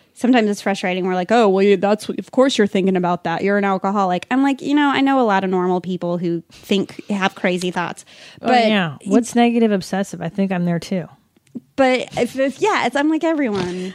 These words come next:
Speaker 2: I think everybody's wired for addiction. I think all human beings are wired for addiction. And it really, and whether it be sex, food, alcohol, gaming, whatever, whatever it is. And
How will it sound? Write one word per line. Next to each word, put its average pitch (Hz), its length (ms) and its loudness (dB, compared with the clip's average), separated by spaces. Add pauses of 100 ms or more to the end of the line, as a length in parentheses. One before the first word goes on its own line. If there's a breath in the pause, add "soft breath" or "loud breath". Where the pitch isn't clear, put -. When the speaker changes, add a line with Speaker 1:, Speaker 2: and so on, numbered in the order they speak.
(100)
Speaker 2:
I 277 60 -2
think 349 160 0
everybody's 262 540 0
wired 196 400 0
for 190 140 0
addiction. 170 500 -2
I 180 100 -4
think 175 220 -6
all 185 160 0
human 226 380 2
beings 220 340 0
are 196 100 -4
wired 185 420 0
for 180 140 -8
addiction. 220 540 -4 (360 loud breath)
And 185 160 -2
it 180 120 -4
really, 208 480 2
and 208 120 -2
whether 233 200 2
it - 100 -2
be 180 80 -6
sex, 220 500 -4
food, 180 600 -2
alcohol, 170 720 0 (640 soft breath)
gaming, 190 640 2
whatever, 220 640 2
whatever 185 560 2
it 180 280 -2
is. 190 400 2
And 185 220 0